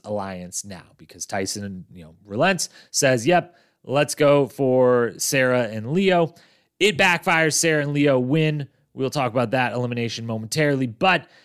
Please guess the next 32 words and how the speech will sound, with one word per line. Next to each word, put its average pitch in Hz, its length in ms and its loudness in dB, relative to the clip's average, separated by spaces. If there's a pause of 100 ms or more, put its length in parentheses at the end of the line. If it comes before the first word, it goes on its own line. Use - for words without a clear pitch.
(180)
in 175 180 0
doing 220 300 2
so, 175 240 4
where 180 500 0
is 165 220 -2
the 160 100 -4
Survivor 147 640 -2
Alliance 127 760 -6
now 110 300 -4
left? 104 420 -6
We 101 120 -6
do 175 400 -2
get 180 160 2
a 175 40 0
glimpse. 147 360 -2
Tyson 147 400 -8
consults 143 500 -2
Danny 156 640 -4
ahead 135 340 -2
of 123 100 -8
time, 131 380 -4 (320)
maybe 156 400 -2
others, 139 340 0
but 113 140 -8
the 120 80 -10
only 135 160 -8
one 135 180 -6
we 131 100 -8
know 120 220 -2
of 117 200 -4
for 107 180 -2
sure 151 540 0